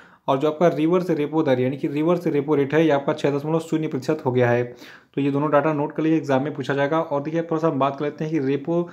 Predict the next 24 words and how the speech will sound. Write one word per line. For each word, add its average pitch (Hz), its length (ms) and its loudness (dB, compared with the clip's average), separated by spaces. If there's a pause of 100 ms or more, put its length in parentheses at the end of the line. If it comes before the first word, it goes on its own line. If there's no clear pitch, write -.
(320)
रेट 151 300 2
और 139 220 0
रिवर्स 165 340 2
रेपो 139 260 0
रेट 151 160 -4
क्या 127 140 4
होता 123 240 2
है, 123 100 0
क्योंकि 147 240 -4
एग्जाम 139 260 -2
में 147 100 -8
कई 143 140 -4
बार 143 120 0
पूछा 135 220 -2
गया 135 140 2
है 139 120 0
ये। 175 80 -2 (600)
तो 147 40 -6
देखिए, 156 200 -2
जो 175 60 4
आपका 170 200 0
रेपो 151 300 0
रेट 160 200 0
है, 165 140 2